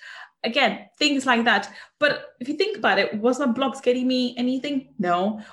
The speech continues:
Was my YouTube stuff getting me any, any clients? No.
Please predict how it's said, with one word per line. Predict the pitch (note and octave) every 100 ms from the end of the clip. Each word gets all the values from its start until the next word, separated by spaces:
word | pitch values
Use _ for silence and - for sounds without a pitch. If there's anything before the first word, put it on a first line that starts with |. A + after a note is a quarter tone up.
| -
Was | A3+ A3
my | A3
YouTube | G#3+ C4 C4+ C#4
stuff | - C4+ C4+
getting | C4+ C4
me | C4
any, | C4+ C4+ -
any | B3
clients? | A#3 C4 C4+ B3 - -
No. | F3 E3+ F3+ A3+